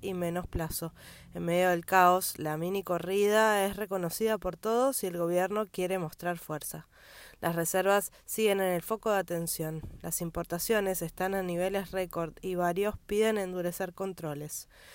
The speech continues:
Con el fondo se negocia aflojar un poco de exigencia al respecto y en el Senado avanza el proyecto para crear planes de pago para deudas previsionales. Scioli asume esta tarde y ayer se reunió con Guzmán y Pelle,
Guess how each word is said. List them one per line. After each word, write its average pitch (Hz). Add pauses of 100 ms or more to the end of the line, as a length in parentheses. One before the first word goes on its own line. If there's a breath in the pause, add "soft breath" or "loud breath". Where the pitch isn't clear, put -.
(260 loud breath)
Con 180
el 180
fondo 233
se 208
negocia 190
aflojar 185
un 214
poco 226
de 208
exigencia 196
al 175
respecto 220
y 214
en 196
el 190
Senado 190
avanza 180
el 185
proyecto 180
para 190
crear 170
planes 180
de 165
pago 180
para 170
deudas 165
previsionales. 151 (920 soft breath)
Scioli 262
asume 247
esta 226
tarde 202
y 185
ayer 202
se 240
reunió 202
con 214
Guzmán 190
y 220
Pelle, 180